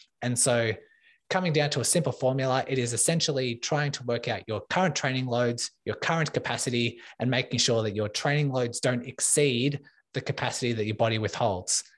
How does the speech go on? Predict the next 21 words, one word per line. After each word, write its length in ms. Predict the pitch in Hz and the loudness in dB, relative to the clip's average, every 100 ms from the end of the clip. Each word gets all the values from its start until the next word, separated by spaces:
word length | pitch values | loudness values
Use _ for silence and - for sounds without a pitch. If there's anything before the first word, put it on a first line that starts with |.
| _ | _
because 200 | - 120 | -4 2
any 200 | 123 120 | 4 4
abrupt 360 | 117 147 127 - | 2 2 0 0
change 360 | 143 135 131 | 0 0 0
or 80 | 120 | 0
any 260 | 120 113 - _ _ - | 0 -2 -6 _ _ -6
too 240 | - 143 | 0 2
much 340 | 131 123 - | 2 0 -2
load 400 | 117 120 127 123 | 0 2 2 0
too 180 | - 139 | 0 0
soon 480 | 113 - 120 117 117 - - - - | 2 2 2 0 -2 -10 -20 -16 -4
will 60 | |
start 240 | - 120 - | 0 0 -2
to 120 | 117 | -4
result 360 | 107 110 110 | 0 0 0
in 40 | 120 | -2
that 140 | 104 | -2
sort 180 | - 113 | 0 0
of 100 | 98 | -2
injury 340 | 107 113 110 | -4 -2 -4
process. 680 | 104 - 107 - 80 - - | -4 -2 2 2 2 -2 -4